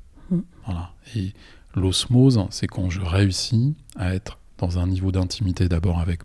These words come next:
Speaker 2: moi-même, donc de vérité à moi-même, sur ce qui est juste pour moi, quand j'écoute mon corps, mon être tout entier, et, euh,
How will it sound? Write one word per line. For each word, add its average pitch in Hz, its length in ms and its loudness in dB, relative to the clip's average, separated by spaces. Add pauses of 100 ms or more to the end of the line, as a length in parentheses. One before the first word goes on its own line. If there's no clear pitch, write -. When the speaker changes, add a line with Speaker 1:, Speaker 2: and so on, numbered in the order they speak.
Speaker 2:
moi-même, 87 440 0 (160)
donc 85 160 -2
de 82 80 -2
vérité 85 460 0
à 85 60 0
moi-même, 98 400 0
sur 87 200 -4
ce - 60 -10
qui - 140 -2
est 82 60 2
juste 87 280 -2
pour 90 140 -6
moi, 120 280 0 (100)
quand 90 140 -2
j'écoute 85 500 -4 (880)
mon 85 140 -2
corps, 123 380 2 (540)
mon 90 80 -2
être 92 240 0 (100)
tout - 200 -8
entier, 127 360 -2 (540)
et, 123 280 4 (140)
euh, 92 360 4